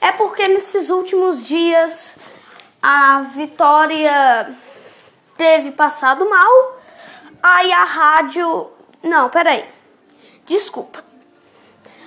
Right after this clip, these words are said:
a Vitória teve, pa-, é... Quer dizer, desculpa tudo isso,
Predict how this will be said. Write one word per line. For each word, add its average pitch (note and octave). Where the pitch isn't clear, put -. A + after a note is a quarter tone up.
a D4
Vitória D4+
teve, D4
pa-, -
é... B3+
Quer G#4
dizer, D#4
desculpa D#4+
tudo F4
isso, -